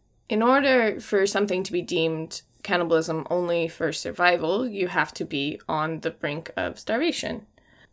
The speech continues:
consuming all or part of the human body in an attempt to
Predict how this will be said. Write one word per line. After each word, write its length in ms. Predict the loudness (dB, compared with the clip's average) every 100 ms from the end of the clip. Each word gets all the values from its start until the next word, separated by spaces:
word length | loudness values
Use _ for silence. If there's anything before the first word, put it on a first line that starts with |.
| -2
consuming 800 | 2 4 4 4 6 6 4 2 4
all 400 | 6 6 4 2
or 200 | 2 0
part 440 | 2 6 6 4
of 100 | -2
the 60 | -4
human 340 | -2 -2 0
body 440 | 0 2 2 0
in 420 | 0 0 0 0 -2
an 140 | -2
attempt 440 | -2 -2 -4 -6
to 380 | -6 -6 -6 -8